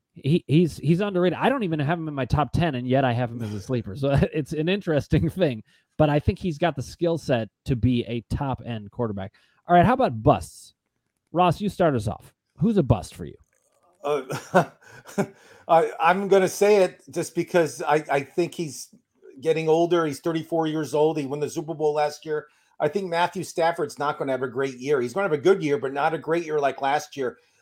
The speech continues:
Speaker 2: I think age is gonna catch up with him. Um, his arm with tendonitis is, they're not really talking about it,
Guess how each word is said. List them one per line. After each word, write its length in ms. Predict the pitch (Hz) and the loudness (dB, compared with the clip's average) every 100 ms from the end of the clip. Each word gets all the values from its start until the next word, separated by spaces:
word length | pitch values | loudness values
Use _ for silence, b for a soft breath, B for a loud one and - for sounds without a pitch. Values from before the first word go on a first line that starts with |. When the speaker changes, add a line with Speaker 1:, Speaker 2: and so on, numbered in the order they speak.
| - | -4
Speaker 2:
I 140 | 139 | -4
think 280 | 135 170 147 | -2 -6 -4
age 220 | 156 147 | -6 -6
is 80 | 156 | -8
gonna 200 | 175 160 | -6 -4
catch 280 | - 156 170 | -2 0 0
up 160 | 156 | -2
with 160 | 165 160 | -2 -2
him. 200 | 160 160 _ _ _ | -2 -4 _ _ _
Um, 220 | - 135 127 | -4 -2 -2
his 180 | 147 - | -4 -2
arm 280 | 151 160 165 | 0 0 0
with 120 | 151 | -4
tendonitis 760 | - 175 151 139 160 175 180 143 | -4 -2 0 0 0 0 -2 -6
is, 200 | 131 117 143 | -10 -10 -8
they're 100 | 135 | -2
not 180 | 151 160 | 0 0
really 200 | 147 139 | -2 -6
talking 400 | - 131 139 185 | -2 -2 0 -4
about 320 | 180 170 170 | 0 2 2
it, 100 | 190 | 0